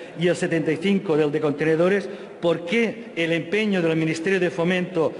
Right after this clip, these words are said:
de impulsar otras líneas de alta velocidad de mucho menor impacto económico? ¿Por qué, señora ministra,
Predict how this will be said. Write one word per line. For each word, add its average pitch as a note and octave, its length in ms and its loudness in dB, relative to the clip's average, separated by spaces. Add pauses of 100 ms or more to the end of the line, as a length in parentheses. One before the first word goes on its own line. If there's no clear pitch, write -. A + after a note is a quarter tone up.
(160)
de F3 160 2
impulsar F#3+ 840 0
otras F#3+ 360 0
líneas F3+ 340 2
de E3+ 80 2
alta F3 220 2
velocidad D#3+ 480 0 (300)
de D#3 160 0
mucho F#3+ 320 2
menor D#3+ 460 2
impacto E3 500 -2
económico? F3+ 680 2 (320)
¿Por D3 220 -2
qué, F#3+ 280 0
señora D#3 400 0
ministra, E3+ 720 0